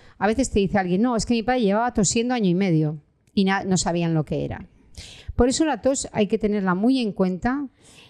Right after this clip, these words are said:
y está indicando generalmente, muchas veces esa tos productiva sin sentido, indica una disbiosis, indica que el intestino tiene una, un, un desequilibrio entre los microorganismos.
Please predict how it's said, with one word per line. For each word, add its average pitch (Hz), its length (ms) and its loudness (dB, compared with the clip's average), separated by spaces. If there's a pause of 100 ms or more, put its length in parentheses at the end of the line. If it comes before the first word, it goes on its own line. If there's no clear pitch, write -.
y 214 140 4
está 208 200 0
indicando 233 600 2
generalmente, 214 580 -2
muchas 208 220 0
veces 185 220 0
esa 196 140 -2
tos 208 220 0
productiva 202 360 -2
sin 202 200 -2
sentido, 226 420 0
indica 220 360 -2
una 269 140 0
disbiosis, 190 680 -2
indica 233 520 -4 (400)
que 220 80 2
el 196 80 2
intestino 285 720 -2 (300)
tiene 320 420 0 (180)
una, 190 840 0
un, 208 540 -4
un 240 160 0
desequilibrio 220 880 -2
entre 190 340 0
los 170 200 0
microorganismos. 160 880 -6